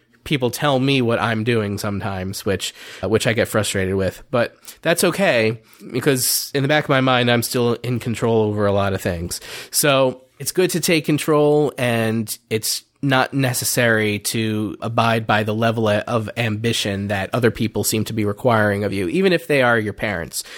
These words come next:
Assuming that you're an adult now and you live on your own and you're not reliant on your parents, they don't have so much of a say.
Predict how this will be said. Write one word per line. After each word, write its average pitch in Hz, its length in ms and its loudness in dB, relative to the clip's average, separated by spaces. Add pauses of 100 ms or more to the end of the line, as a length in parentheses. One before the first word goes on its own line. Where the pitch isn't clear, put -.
(120)
Assuming 175 380 2
that 156 140 2
you're 143 240 4
an 135 160 0
adult 120 360 2
now 117 320 2
and 110 100 0
you 110 100 -2
live 139 200 2
on 127 120 2
your 117 160 0
own 117 360 0
and 104 480 -4
you're 101 100 -2
not 123 200 0
reliant 123 440 2
on 120 140 2
your 104 80 0
parents, 113 480 -4 (260)
they 139 160 2
don't 160 160 2
have 147 220 0
so 139 160 2
much 135 220 2
of 120 100 0
a 117 40 2
say. 110 540 0